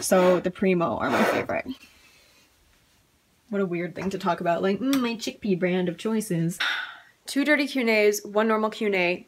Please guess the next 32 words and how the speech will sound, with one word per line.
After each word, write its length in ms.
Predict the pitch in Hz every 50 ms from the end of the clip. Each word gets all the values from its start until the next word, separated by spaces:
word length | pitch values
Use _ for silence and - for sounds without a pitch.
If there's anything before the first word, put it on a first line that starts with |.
| _ _ -
down. 400 | 185 170 - - - - 247 -
I'm 480 | _ _ _ _ - - - - -
gonna 160 | - - 185
go 100 | 185 208
get 180 | 208 226 214 -
some 100 | - 262
chickpeas 520 | 247 - 269 - - 269 262 269 277 262 -
out 120 | - 214 220
of 40 |
the 160 | 220 - - 220
oven 380 | 214 226 233 247 277 302 - - -
because 320 | - - - 202 190 185
they 140 | 185 190 190
have 100 | 190 185
been 140 | 185 190 185
in 100 | 190 190
there 160 | 202 220 254
for 180 | 247 - 190 170
way 160 | 165 170 185
too 120 | 220 247
long. 220 | 220 180 180 208 226
They're 80 | 226
probably 360 | - - 170 165 180 214 254
burned. 380 | 233 202 185 170 180 214 254 - - - - - - - - - - - - - - -
Ugh, 360 | 302 311 302 302 294 330 - - - - -
getting 220 | - - - 214 208
dressed 280 | - - - 226 -
with 120 | 262 262 -
one 120 | 262 247
hand 200 | - - - -
is 100 | - -
hard. 360 | - - - - - - -